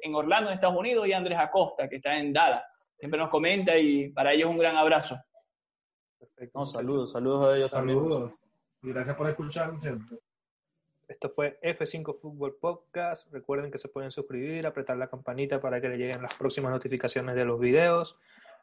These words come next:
Speaker 2: Vamos a dejar por acá las redes sociales de F cinco Vinotinto y F cinco Fútbol para que nos sigan. Nos pueden escuchar en Apple Podcast, Google Podcast, iBook, y en YouTube nos encuentran con el canal de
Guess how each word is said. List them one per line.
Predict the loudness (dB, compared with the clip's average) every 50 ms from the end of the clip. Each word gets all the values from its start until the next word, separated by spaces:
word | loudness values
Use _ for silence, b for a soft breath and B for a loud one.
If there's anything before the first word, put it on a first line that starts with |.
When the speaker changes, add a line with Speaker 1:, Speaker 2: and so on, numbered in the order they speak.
| b
Speaker 2:
Vamos | -2 0 4 6 6
a |
dejar | 6 6 4 4
por | 4 4 4
acá | 6 6 6 4
las | 4 4 2
redes | 2 0 0 0
sociales | 0 0 4 6 6 6 6 4 2 2
de | 2 2
F | 2 0 0
cinco | -2 0 0 2 4 4
Vinotinto | 4 4 2 0 0 0 0 0
y | 0
F | 0 0 -2 -2
cinco | -4 -4 -8 -8
Fútbol | -8 -6 -2 0 0 0
para | 2 0 0 0
que | -2 -4 -6
nos | -8 -8 -4
sigan. | 2 4 4 6 6 4 4 2 -4 -8 _ B B B B B B
Nos | -2 2
pueden | 6 6 6 6 4
escuchar | 2 -2 -2 0 2 2 4
en | 4 4
Apple | 2 2 2 0 -2 2
Podcast, | 2 2 2 2 -2 _ 2 4 6 6 4 4 2
Google | 2 2 4 4 2 2 4
Podcast, | 4 4 4 4 -2 _ -2 -2 0 0 -2 -6 -8 -2 2 4 4 4
iBook, | 4 2 0 -2 -2 -2 -4 b b b b b b _
y | -6 -4 -4 -4 -4 -4
en | -4 -4 -2
YouTube | -2 -2 -2 -2 -2 -2 -2
nos | -2 -2 -4 -4
encuentran | -4 -2 -2 -2 -2 -2 -2 -2 -2 -2 -4 -6
con | -8 -8 -8 -8
el | -6
canal | -6 -4 -2 -2 0 2
de | 2 2